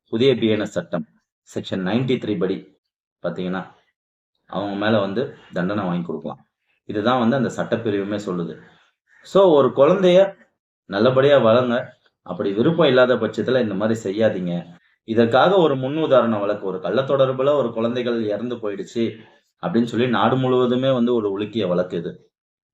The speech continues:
So இன்னைக்கு அவங்க லைஃப்மே போச்சு, அந்த குழந்தைகள் லைஃப்மே போச்சு. இந்த தண்டனை கொடுத்த நீதிபதி வந்து கண்ணுக்கு கண், பல்லுக்கு பல் அப்படின்னு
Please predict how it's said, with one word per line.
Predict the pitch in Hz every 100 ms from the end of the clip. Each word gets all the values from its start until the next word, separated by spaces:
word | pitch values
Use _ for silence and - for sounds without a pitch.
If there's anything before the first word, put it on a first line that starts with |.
| _
So | 165
இன்னைக்கு | 175 165 156
அவங்க | 143 185
லைஃப்மே | 175 180 180 180
போச்சு, | 156 139 - 156 - _ _ _
அந்த | 107 117
குழந்தைகள் | 117 143 160 139 120
லைஃப்மே | 117 120 117
போச்சு. | 107 92 - - _ _ _ -
இந்த | 147
தண்டனை | 147 175 220 196
கொடுத்த | 185 170
நீதிபதி | 160 170 165 135 123
வந்து | 117 135 170 - -
கண்ணுக்கு | - 165 175 147
கண், | 151 131 - - _
பல்லுக்கு | 117 139 147 135
பல் | 123 117 - - _ _ _ _ _ _ _
அப்படின்னு | 110 117 127 131